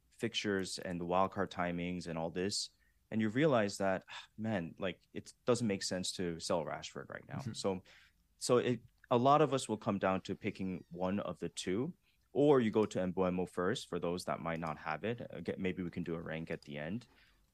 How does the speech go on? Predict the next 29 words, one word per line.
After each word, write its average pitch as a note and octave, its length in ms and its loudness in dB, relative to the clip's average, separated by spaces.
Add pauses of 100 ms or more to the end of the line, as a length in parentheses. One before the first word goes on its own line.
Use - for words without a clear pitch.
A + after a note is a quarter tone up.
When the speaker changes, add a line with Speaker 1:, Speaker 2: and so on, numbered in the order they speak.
Speaker 1:
Um, F2+ 500 0
I F#2+ 60 -6
think A2+ 200 0
June A#2 300 2
Y G#2 200 4
in G2 120 0
the F#2+ 80 -4
chat, G#2+ 400 -2
shout F#2 220 0
out F#2 100 2
June F#2 260 -2
Y, F2+ 180 2
says, F2+ 260 -2
"N F#2+ 120 0
F F#2+ 160 0
O F#2+ 120 4
is E2+ 120 -4
not F2 200 0
even E2+ 160 -4
bad." F2 280 0
I - 120 -10
totally B2+ 340 0
agree. B2+ 320 -2 (120)
You F2+ 100 -6
know, F#2+ 160 0
Nottingham G2+ 400 0
Forest G2+ 340 -2
is F2 140 -6
solid, - 480 0